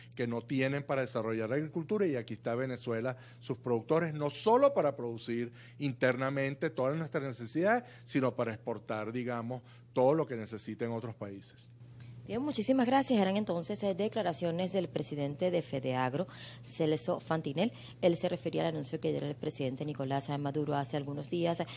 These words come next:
Speaker 2: sobre la autorización para exportar productos para el sector ganadero. Él indica que el sector está listo para seguir, eh, eh, ofreciéndole productos a los venezolanos, no tanto hechos en Venezuela, sino también para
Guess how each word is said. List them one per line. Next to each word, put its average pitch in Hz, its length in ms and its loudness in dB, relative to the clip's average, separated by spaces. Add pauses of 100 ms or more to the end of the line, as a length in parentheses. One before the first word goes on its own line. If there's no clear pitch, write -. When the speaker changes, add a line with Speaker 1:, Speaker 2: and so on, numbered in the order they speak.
(100)
Speaker 2:
sobre 247 240 4
la 262 60 4
autorización 160 600 0
para 151 340 -2
exportar 131 500 -6
productos 147 520 -4
para 139 180 -4
el 127 80 -4
sector 127 480 -4 (320)
ganadero. 151 400 2
Él 185 80 0
indica 151 440 -4
que 226 280 -2 (320)
el 190 80 -4
sector 180 340 2
está 160 380 -2
listo 196 420 -2 (280)
para 151 340 4
seguir, 156 480 -2 (240)
eh, 160 180 2 (120)
eh, 175 160 0
ofreciéndole 143 560 0
productos 143 480 -2
a 180 60 0
los 151 100 -2
venezolanos, 143 560 -4
no 240 80 -2
tanto 139 200 -2
hechos 139 140 -4
en 175 100 -2
Venezuela, 165 360 -2
sino 143 200 -4
también 147 300 -4 (240)
para 156 240 4